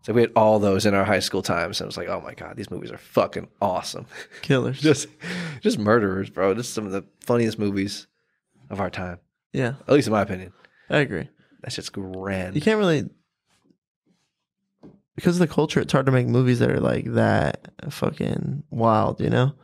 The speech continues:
Speaker 1: Yeah, the state of, the state of, the current state of affairs.
Speaker 2: Yeah.
Speaker 1: The political landscape.
Speaker 2: Yeah,
Speaker 1: The
Speaker 2: people,
Speaker 1: social landscape.
Speaker 2: people don't wanna make movies about, like, dicks and stuff, you know?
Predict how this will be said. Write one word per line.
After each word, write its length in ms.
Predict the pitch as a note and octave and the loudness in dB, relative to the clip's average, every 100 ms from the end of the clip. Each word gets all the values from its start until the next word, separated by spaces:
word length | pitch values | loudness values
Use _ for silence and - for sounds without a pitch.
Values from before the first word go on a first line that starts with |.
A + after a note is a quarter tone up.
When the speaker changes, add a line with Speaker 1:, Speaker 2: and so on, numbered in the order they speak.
| _ _ _ _ _ _ _ _ _ _ _ _ _ _ _ | _ _ _ _ _ _ _ _ _ _ _ _ _ _ _
Speaker 1:
Yeah, 260 | A2 A2+ G2+ | 0 4 4
the 100 | G2 | 2
state 260 | G2 G2+ G2+ | 2 4 4
of, 260 | F#2+ - - | 0 -10 -14
the 80 | A#2 | -12
state 200 | - A2+ | -2 -2
of, 100 | G#2+ - _ _ - | -2 -8 _ _ -18
the 200 | G#2 - | -14 -10
current 240 | - B2 G#2 | -2 -2 0
state 180 | A#2 | -2
of 60 | G#2 | -2
affairs. 520 | G2+ G#2+ G2+ G2 - - - | 0 0 0 -2 -10 -12 -2
Speaker 2:
Yeah. 340 | - B2 D3 - - | 0 2 0 -6 -10
Speaker 1:
The 80 | G2+ | -2
political 380 | A#2 G#2 G#2 | 2 4 2
landscape. 520 | G2+ G2+ G2 G2 G2+ G2 | 2 0 0 0 0 -2
Speaker 2:
Yeah, 60 | |
Speaker 1:
The 340 | F#2+ - - B2 | -12 -4 0 4
Speaker 2:
people, 20 | |
Speaker 1:
social 300 | C#3 G#2+ G#2+ | 4 4 2
landscape. 360 | G#2 G2+ - G2+ | 2 2 0 2
Speaker 2:
people 100 | C3+ | 4
don't 80 | |
wanna 120 | C3 B2 | 2 2
make 160 | A#2+ | 0
movies 360 | A2 C3 A#2+ C3 | 2 2 0 -2
about, 220 | - - | -2 -2
like, 220 | - - - | -4 -6 -2
dicks 260 | - D3+ | -4 -2
and 120 | - - | -8 -6
stuff, 320 | - - - | -6 -6 -4
you 60 | - | -4
know? 140 | - | -4